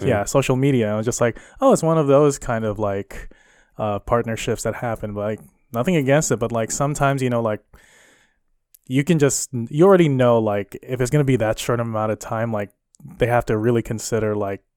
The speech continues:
Speaker 2: is it worth it, or, like, can we really pull it together with
Speaker 1: Right,
Speaker 2: that?
Speaker 1: exactly.
Speaker 2: Like, how hard do,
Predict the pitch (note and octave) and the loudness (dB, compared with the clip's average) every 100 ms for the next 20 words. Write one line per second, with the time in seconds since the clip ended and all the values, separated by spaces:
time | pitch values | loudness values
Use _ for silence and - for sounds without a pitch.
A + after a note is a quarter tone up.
0 | - C3 A2+ G#2+ A2 G#2+ B2 C3 D#3+ E3+ | -8 -6 -4 -6 -4 -4 -4 -4 -4 -4
1 | - - B2 A2+ A2 G#2+ - A#2 A2 A2 | -8 -12 -6 -2 -2 -2 -2 -4 -2 -2
2 | A2 G#2 A#2 G#2+ - G#2 G2+ G2+ G2 G2+ | -2 -2 -2 -2 -4 -4 -4 -4 -2 -2
3 | G2+ - A#2+ A2 G2 G#2+ G2 - - _ | -4 -6 -2 0 0 -2 -4 -6 -18 _
4 | - - C3 B2 B2+ B2 A2 | -4 2 2 4 2 2 -4